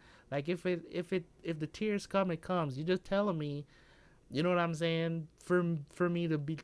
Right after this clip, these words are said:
tense up and be like, "I'm not gonna cry, I'm not gonna cry." <laughs> So,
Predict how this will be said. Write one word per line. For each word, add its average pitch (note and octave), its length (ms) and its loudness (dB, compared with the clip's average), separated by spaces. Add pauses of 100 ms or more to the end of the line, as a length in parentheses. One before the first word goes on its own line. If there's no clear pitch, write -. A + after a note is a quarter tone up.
tense F#3 460 12
up F#3+ 240 0
and D3 160 -6
be D#3+ 100 0
like, A#2 180 -4
"I'm G#2 140 -12
not B2 180 -4
gonna D#3 140 0
cry, C3+ 360 -2
I'm B2 160 -6
not A#2 180 -8
gonna D#3 160 0
cry." B2+ 560 0
<laughs> - 100 -12
So, D#3+ 560 4